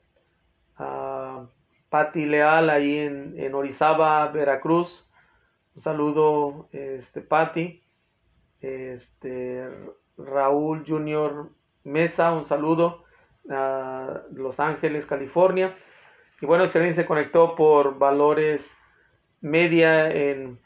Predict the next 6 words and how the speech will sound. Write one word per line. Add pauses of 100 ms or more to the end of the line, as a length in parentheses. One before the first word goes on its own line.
(800)
en
YouTube,
a
Ana
Isabel
Flores,